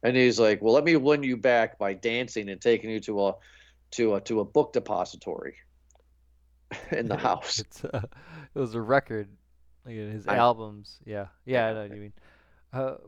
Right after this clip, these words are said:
Speaker 2: but yeah, so
Speaker 1: Bad.
Speaker 2: he s-, was b-,
Speaker 1: Really
Speaker 2: basically
Speaker 1: bad.
Speaker 2: saying that his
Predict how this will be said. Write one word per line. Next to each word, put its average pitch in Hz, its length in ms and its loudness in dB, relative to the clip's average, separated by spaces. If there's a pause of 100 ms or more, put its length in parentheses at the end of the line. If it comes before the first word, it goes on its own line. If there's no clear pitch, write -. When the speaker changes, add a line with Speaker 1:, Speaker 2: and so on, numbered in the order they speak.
Speaker 2:
but 160 260 -4 (220)
yeah, 156 420 -2 (140)
so 123 640 -6 (560)
Speaker 1:
Bad. 90 340 2
Speaker 2:
he 156 220 -4
s-, - 140 -10
was 151 260 -6
b-, 151 60 0
Speaker 1:
Really 160 320 6
Speaker 2:
basically - 200 -6
Speaker 1:
bad. - 60 -14
Speaker 2:
saying 127 340 -8
that 113 240 -4
his 113 600 -10